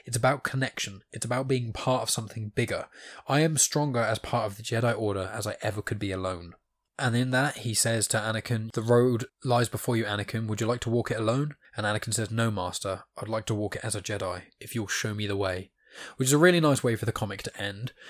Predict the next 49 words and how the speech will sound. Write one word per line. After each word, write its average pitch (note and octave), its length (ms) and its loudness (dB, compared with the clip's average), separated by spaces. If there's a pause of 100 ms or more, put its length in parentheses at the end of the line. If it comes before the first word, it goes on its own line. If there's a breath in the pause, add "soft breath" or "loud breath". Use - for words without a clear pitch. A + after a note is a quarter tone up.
(140 loud breath)
It's G2+ 140 -4
just, - 220 -2
like, G2 100 -6
a G#2+ 160 -4 (300)
real G#2+ 240 2
cool G2 200 -2
thing. F#2 340 -6
But - 240 -14
there's A#2+ 120 2
one G3+ 160 8
little D3+ 160 2
flashback G#2 440 2
that A2 100 -4
happens G#2 320 -4
a - 80 -8
tiny F#3 240 0
bit C3+ 120 -4
before G#2 280 -4
that F#2+ 140 0
I G2 80 -4
want G2 200 -8
to G#2 80 -6
just - 240 -4 (400 loud breath)
end A2 220 -2
it - 100 -4
on, F#2+ 200 -4
which G2+ 140 -6
I G#2+ 80 0
thought G#2 200 -4
was - 100 -6
quite G2 280 -4
cool. F#2 340 -2 (440 loud breath)
And A2+ 300 0
essentially D#3+ 400 2
it's A#2 120 0
Yoda C#3 360 8
and G2+ 120 -4
Obi-Wan G2+ 440 -2
just - 140 0
speaking G#2 500 -4
about F#2 440 -4 (200)
what's A2+ 280 -4
going G#2 180 -2
on F#2+ 100 -6
with F#2+ 100 -8
Anakin, A2 520 -2
and F#2+ 100 -8
Obi-Wan G2 420 -2
saying, F#2+ 320 0